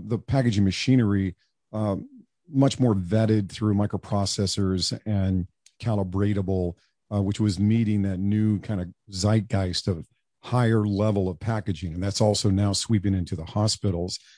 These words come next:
really only sort of recently. So that was our, our goal, our vision. And we've,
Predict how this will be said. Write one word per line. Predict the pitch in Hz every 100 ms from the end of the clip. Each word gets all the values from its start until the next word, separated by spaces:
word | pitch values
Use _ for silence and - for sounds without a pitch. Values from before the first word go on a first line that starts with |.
| - _
really | 120 147
only | 110 104
sort | - 101
of | 87 87
recently. | 113 120 90 85 85 - _ _ _ _ _ _
So | -
that | 143 185
was | 165 143
our, | 120 107 95 - -
our | 110 95 92 _ _ -
goal, | 101 113 113 113
our | 101
vision. | 87 107 117 113 117
And | 123 98 90
we've, | 107 104 78